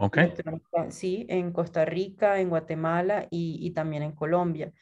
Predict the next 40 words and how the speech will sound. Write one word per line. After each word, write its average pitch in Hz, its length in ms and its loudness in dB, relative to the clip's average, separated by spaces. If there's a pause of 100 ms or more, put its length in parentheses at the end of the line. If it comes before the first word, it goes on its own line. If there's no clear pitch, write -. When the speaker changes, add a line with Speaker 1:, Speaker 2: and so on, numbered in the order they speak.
(280)
Speaker 2:
Entonces, 185 880 2
eh, 175 120 -2
vamos 175 360 4
a 196 60 0
continuar 185 480 -2
con 185 240 -2
Perú. 175 460 0
Nos 180 180 -4
gustaría 160 400 -2
también 170 360 0
continuar, 165 580 -2
pues, 165 240 -2
con 147 200 0
Chile. 175 500 -2 (400)
Eh, 165 400 4
digamos 165 400 4
que 196 100 0
es, 190 140 -4
es 175 180 0
como 185 220 0
nuestra 175 320 0
proyección, 165 680 -2
pero 185 200 6
sí 180 180 0
ya 180 180 2
tenemos 185 420 2
clientes, 165 720 -2 (340)
eh, 160 360 0
en 170 160 4
diferentes 170 560 0
países, 147 680 -2 (160)
en, 165 320 -2
en 160 160 -4
más 151 160 -2
de 160 100 -6
siete 160 260 -4
países 156 440 0
en 156 120 -2
Latinoamérica. 143 680 -4
Speaker 1:
Ok, - 180 2